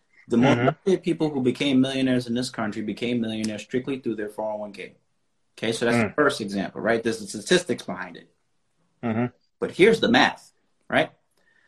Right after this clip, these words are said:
Speaker 1: Let's say, for example, you're thirty-five years old right now, and you have
Speaker 2: Mm-hmm.
Speaker 1: zero, dono, nada, un yen, nothing saved for your retirement.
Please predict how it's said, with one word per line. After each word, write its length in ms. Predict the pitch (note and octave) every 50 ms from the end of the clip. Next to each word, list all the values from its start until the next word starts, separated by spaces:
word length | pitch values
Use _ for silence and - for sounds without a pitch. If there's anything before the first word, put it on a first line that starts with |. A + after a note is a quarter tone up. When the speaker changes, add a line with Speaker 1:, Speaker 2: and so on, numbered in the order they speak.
| _ _ _ _ _ _ -
Speaker 1:
Let's 260 | - E3 G#3+ - - -
say, 200 | A3+ G#3 G3 F#3
for 160 | - E3+ D#3+
example, 400 | D3 C3+ C3 C3+ C3+ B2+ B2+ A#2+
you're 200 | A#2 B2+ - -
thirty-five 640 | - - C#3 C#3+ C#3+ C#3 C3 - B2+ B2+ B2+ A#2+ A#2+
years 220 | A#2+ A#2 A2 G#2+
old 200 | G2+ F#2 F2 D#2
right 180 | F2 D#2+ D2+ -
now, 300 | E2+ E2 D2+ C#2+ - - _ _ _ _
and 200 | G#2+ G#2+ A2 A#2+
you 120 | C#3+ D#3+ C#3+
have 240 | B2+ C3 B2+ B2 A2+
Speaker 2:
Mm-hmm. 140 | G#2 A#2+
Speaker 1:
zero, 360 | C#3 E3+ E3+ C#3 A#2+ G#2 F#2+ F2
dono, 440 | - - C#3 D3 D3 C3 A2 F#2 -
nada, 520 | - G#2 C3 D3 D3 C#3 A2+ F#2+ F#2 F#2 F#2 - _ _ _
un 200 | B2+ D3 D#3 D3+ C#3+
yen, 300 | C#3+ D3 C#3 B2 - - _
nothing 520 | G#2+ C3+ F#3 F3+ - - A#2 G#2+ F2+ - - _ _ -
saved 420 | - - D#3 C3+ A#2 G#2+ G2+ G2
for 140 | - - A2+
your 160 | A2+ A#2 A2+
retirement. 500 | A2 G2+ - - G2+ F#2 E2 - - -